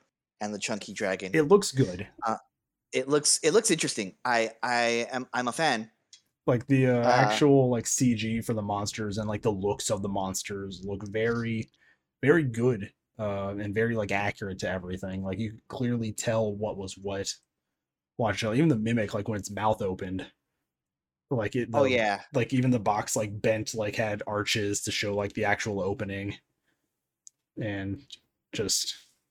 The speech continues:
Speaker 2: man, I'm pleasantly surprised. It does, seems like we, every time we get, like, a licensed movie like this, they do something to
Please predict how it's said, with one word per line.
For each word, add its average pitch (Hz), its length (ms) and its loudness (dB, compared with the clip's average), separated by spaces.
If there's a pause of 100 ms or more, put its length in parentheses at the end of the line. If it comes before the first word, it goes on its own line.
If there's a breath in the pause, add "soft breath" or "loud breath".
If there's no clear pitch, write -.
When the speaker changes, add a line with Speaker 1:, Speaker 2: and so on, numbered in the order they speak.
(1040)
Speaker 2:
man, 101 360 4 (240)
I'm 120 260 -2 (220)
pleasantly 117 420 4
surprised. 95 480 -2
It 95 60 -6
does, 110 180 0
seems 143 220 4
like 123 160 2
we, 127 180 4
every 123 220 2
time 127 160 4
we 117 80 0
get, 117 100 0
like, 110 120 0
a 113 40 0
licensed 104 560 0
movie 98 240 -2
like 98 220 -2
this, 95 240 -2
they 104 120 0
do 107 140 -2
something 95 500 -6
to 95 320 -6